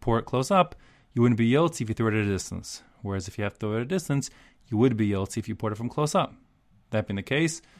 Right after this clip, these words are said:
the Pesach, which is done close up, kinda covers the,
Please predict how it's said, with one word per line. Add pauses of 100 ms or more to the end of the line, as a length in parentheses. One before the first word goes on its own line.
(180)
the
Pesach, (200)
which
is
done
close
up, (340)
kinda
covers (220)
the,